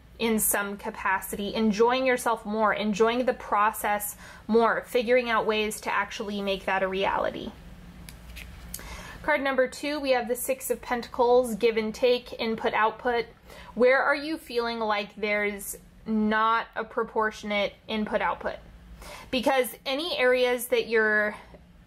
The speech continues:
you're feeling like you're dumping so much energy into them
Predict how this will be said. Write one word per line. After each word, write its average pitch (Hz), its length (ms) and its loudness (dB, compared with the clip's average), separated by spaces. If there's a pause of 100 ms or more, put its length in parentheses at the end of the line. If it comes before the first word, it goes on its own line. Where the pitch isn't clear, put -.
(540)
you're 247 280 4
feeling 247 320 2
like 226 280 -2
you're 214 320 2 (340)
dumping 247 460 0
so 262 180 -2
much 220 220 -2
energy 208 540 -2
into 202 320 0
them 220 400 0